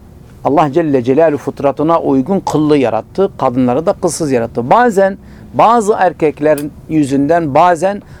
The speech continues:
Allah Celle Celaluhu'nun yarattığı bazı erkeklerin yüzünde kadınlar gibi hiç sakalları yok. Bazı erkekler mesela sa-,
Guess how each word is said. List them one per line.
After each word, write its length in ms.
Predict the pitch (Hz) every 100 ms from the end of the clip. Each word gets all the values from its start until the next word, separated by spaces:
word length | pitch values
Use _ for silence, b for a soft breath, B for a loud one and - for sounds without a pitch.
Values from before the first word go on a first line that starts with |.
| B
Allah 320 | - 151 170
Celle 300 | 139 170 151
Celaluhu'nun 540 | 131 139 147 143 147 170
yarattığı 560 | 151 143 - 170 139
bazı 300 | 139 185 180
erkeklerin 500 | 180 143 151 139 139
yüzünde 560 | 156 139 135 143 165 185 B B B
kadınlar 440 | 151 151 151 170 170
gibi 340 | 143 156 170
hiç 120 | 185
sakalları 580 | - 156 - 139 135 113
yok. 200 | 98 85 - - - - - - - B B B B
Bazı 340 | 160 208 185
erkekler 480 | 185 160 175 151 175
mesela 320 | 170 160 165
sa-, 220 | 160 -